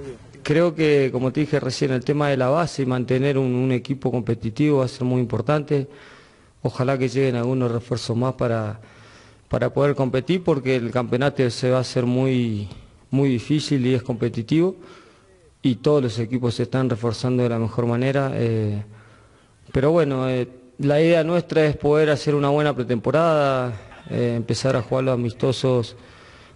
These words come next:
de la mejor manera, trabajando lo que por ahí puede ser el campeonato.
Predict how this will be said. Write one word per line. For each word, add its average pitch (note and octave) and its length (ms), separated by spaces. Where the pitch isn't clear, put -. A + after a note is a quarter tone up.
de A#2+ 100
la B2 80
mejor B2 300
manera, C#3 500
trabajando C3 720
lo B2 160
que B2 400
por A#2+ 140
ahí C3+ 80
puede C3 240
ser C3+ 180
el B2+ 60
campeonato. C#3 580